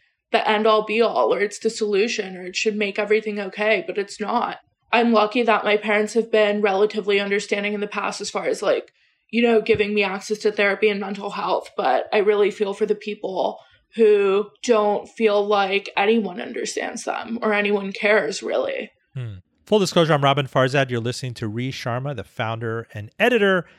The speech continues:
Speaker 2: and a mastermind behind Wall Street Confessions all over social media. Is, is Instagram your primary means of communication?
Speaker 1: Instagram is my primary means of communication for Wall Street Confessions.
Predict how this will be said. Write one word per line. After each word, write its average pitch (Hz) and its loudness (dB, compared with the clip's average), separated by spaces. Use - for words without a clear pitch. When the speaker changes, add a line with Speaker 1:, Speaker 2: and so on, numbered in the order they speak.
Speaker 2:
and 123 -6
a 127 -2
mastermind 147 0
behind 113 -2
Wall 120 0
Street - -6
Confessions 107 -8
all 151 2
over 113 -2
social 117 -6
media. 113 -2
Is, 127 -4
is 160 0
Instagram 226 -2
your 175 2
primary 147 2
means 139 -2
of 139 -2
communication? 143 -4
Speaker 1:
Instagram 285 -2
is 277 -10
my 269 0
primary 233 0
means 214 -2
of 214 -8
communication 208 -2
for 202 -2
Wall 202 -6
Street 208 -4
Confessions. 233 -4